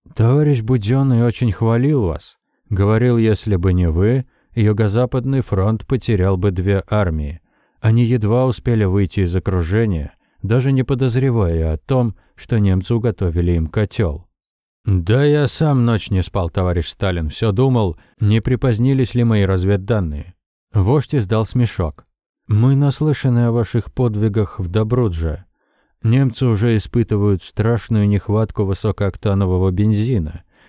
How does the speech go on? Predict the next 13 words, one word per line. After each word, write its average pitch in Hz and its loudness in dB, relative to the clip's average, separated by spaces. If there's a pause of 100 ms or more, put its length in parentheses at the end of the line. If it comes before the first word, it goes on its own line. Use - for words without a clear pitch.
(120)
из-за 113 0
чего 156 0
резко 131 0
сократились 120 -2
вылеты 90 0
Люфтваффе». 101 -4 (560)
«Боюсь, 123 0
это 139 0
не 120 0
затянется 113 0
надолго, 87 0
товарищ 90 -2
Сталин. 82 -4